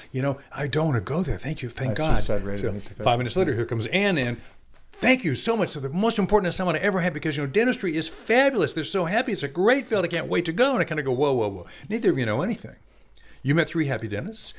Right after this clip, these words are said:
Speaker 1: You met three unhappy dentists. Dentistry isn't good or bad. It's just dentistry. It's just teeth.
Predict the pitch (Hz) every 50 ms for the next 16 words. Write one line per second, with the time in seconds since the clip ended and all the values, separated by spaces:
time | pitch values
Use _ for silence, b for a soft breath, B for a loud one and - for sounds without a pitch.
0 | b b - 117 123 127 127 127 - 185 180 202 233 214 185 - - 95 - -
1 | - - - - - - - - - - - - - - - - 190 220 247 -
2 | - 220 170 151 135 147 156 113 120 110 - - 214 226 175 - 123 - - 247
3 | 226 - 285 285 285 247 - - 92 92 - - 208 208 - - 254 247 156 -
4 | -